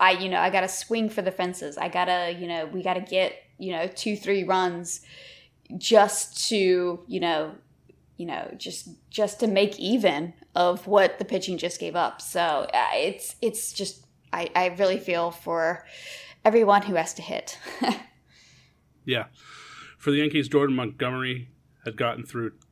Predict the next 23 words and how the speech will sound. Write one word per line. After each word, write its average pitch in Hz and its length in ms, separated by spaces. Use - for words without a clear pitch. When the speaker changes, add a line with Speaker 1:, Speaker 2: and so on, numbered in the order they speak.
Speaker 2:
three 135 600
and 110 160
two-thirds 120 640
before 110 400
the 107 100
rain 120 300
came, 120 400
and 117 120
he 113 100
had 110 100
already 110 200
accumulated 107 640
four 120 460
strikeouts 123 580
to 101 80
that 117 180
point, 98 280
only 143 140
giving 131 160
up 123 100
one 123 240
run. 117 360
Um, 104 500